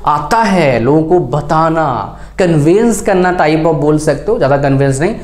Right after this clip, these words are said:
ज़्यादा बताना होता है टेक्नोलॉजी क्या है, क्या product है, क्या नहीं, समझाना होता है। तो sales is very good for you, आप try कर सकते हैं। मेरे लिए काफ़ी अच्छा feel लगता है because इसके बिना market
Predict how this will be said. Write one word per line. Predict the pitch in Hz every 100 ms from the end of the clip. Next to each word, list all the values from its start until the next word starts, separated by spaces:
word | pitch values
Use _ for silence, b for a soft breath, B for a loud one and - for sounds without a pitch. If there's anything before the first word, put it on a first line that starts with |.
| B B
ज़्यादा | - 143 139
बताना | 139 139
होता | 139 131
है | 151
टेक्नोलॉजी | 147 127 120 127 139
क्या | 135 139 135
है, | 151 160
क्या | 151 131
product | 127 127 123 135 135
है, | 175
क्या | 156 135
नहीं, | 156
समझाना | 156 123 131 135
होता | 139 208
है। |
तो | 202 180
sales | 156 147
is | 151 135
very | 127 123
good | 135 -
for | 127 135
you, | 202 208 B B B
आप | 196 -
try | 175 151
कर | -
सकते | 127 117 - 113
हैं। | 98 - 143
मेरे | 180 208
लिए | 214
काफ़ी | 196 170 190
अच्छा | 185 190
feel | 190 170
लगता | 160 202
है | 175
because | 160 156
इसके | 156 165
बिना | 151 156
market | 147 139 131 143 -